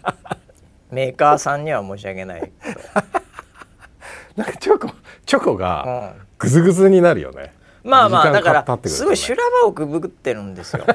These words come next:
Speaker 1: <laughs> 修羅場。
Speaker 2: その中で、
Speaker 1: はい。
Speaker 2: いろいろな、こう、開け閉め
Speaker 1: はい。
Speaker 2: で、上からなんかいろんなの、
Speaker 1: あー。
Speaker 2: 重しを、おせら、
Speaker 1: はい。
Speaker 2: お-、も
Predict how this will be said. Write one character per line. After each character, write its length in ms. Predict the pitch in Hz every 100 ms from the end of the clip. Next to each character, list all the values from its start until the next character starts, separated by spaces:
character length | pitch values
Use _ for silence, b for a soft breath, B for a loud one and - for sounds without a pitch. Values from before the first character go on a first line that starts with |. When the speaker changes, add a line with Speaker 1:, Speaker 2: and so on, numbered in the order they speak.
| -
Speaker 1:
<laughs> 200 | - - -
修 200 | - -
羅 120 | -
場。 200 | 190 -
Speaker 2:
そ 160 | 147 147
の 160 | 147 131 -
中 400 | 139 208 233 165
で、 280 | 120 104 101 - -
Speaker 1:
は 200 | 85 69 -
い。 60 | -
Speaker 2:
い 20 |
ろ 160 | 208 254
い 40 |
ろ 140 | 262 254
な、 300 | 233 214 -
こ 300 | 180 175 175
う、 20 |
開 100 | 202
け 140 | 202
閉 160 | 202 160
め 320 | 123 107 - _
Speaker 1:
は 140 | 104
い。 120 | 90 80
Speaker 2:
で、 140 | 113 120
上 180 | 143 151
か 180 | 151
ら 120 | 135 131
な 120 | 151
ん 80 | 123
か 100 | 110
い 80 |
ろ 100 | 117
ん 100 | 127
な 160 | 123 117
の、 100 | 107
Speaker 1:
あ 40 | 95
ー。 20 | 95
Speaker 2:
重 200 | 120 135
し 240 | - 139
を、 300 | 127 123 113
お 80 | 120
せ 160 | - 127
ら、 120 | 120
Speaker 1:
は 60 |
い。 20 | 117
Speaker 2:
お-、 140 | 110 - b b _
も 400 | 139 113 87